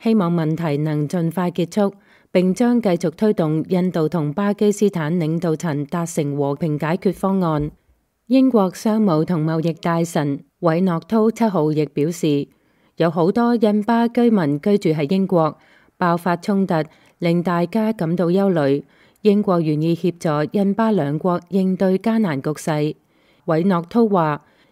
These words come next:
英國係巴基斯坦同印度嘅朋友同伙伴，我哋準備好協助兩國對話、降溫，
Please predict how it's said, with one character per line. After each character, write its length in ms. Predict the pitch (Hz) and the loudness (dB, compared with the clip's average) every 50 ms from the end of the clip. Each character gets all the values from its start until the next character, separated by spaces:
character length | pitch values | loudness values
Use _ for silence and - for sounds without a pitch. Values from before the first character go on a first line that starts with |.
| _ _ | _ _
英 240 | - 240 247 240 240 | 2 4 4 6 4
國 260 | 226 214 190 180 170 - | 4 4 2 2 0 -4
係 240 | - - 175 160 160 | -6 -2 -2 0 0
巴 180 | 160 - 202 208 | 0 -2 -4 -2
基 160 | 202 214 208 | 2 2 2
斯 200 | 202 - 220 214 | 2 4 2 2
坦 260 | 214 185 165 151 175 | 2 0 0 -2 0
同 220 | 180 185 151 151 156 | 0 -2 -2 0 0
印 180 | 175 175 180 | 0 0 0
度 80 | 165 160 | 0 0
嘅 160 | 147 180 170 | 0 0 -2
朋 300 | 170 175 151 139 143 147 | -2 -2 -2 -2 -2 -2
友 200 | 151 143 139 156 | -2 -2 -2 -4
同 200 | - 180 160 139 | -4 -4 -4 -4
伙 180 | - 165 147 160 - | -2 -2 -4 -2 -2
伴， 260 | - 165 151 143 143 139 _ _ _ _ - | 0 0 0 0 -2 -6 _ _ _ _ -4
我 160 | 160 165 175 | -2 -2 0
哋 120 | 196 180 160 | 0 0 0
準 220 | - 170 156 196 | 0 0 0 2
備 160 | 202 180 165 | 2 2 0
好 200 | 147 165 147 156 | 0 0 0 0
協 220 | 196 185 220 214 214 214 | 0 2 2 0 0 0
助 240 | - 196 180 170 170 | -2 -2 0 0 0
兩 260 | 175 160 143 156 175 | 0 0 0 0 -2
國 160 | 170 180 175 170 | -2 -4 -4 -2
對 160 | - 175 170 | -2 -2 -2
話、 380 | 170 156 170 151 147 143 147 151 _ _ _ _ | -2 0 0 -2 -2 -2 -4 -8 _ _ _ _
降 240 | - 175 170 175 180 180 | -4 -2 -2 0 0 0
溫， 260 | 190 202 202 196 | 0 0 -2 -2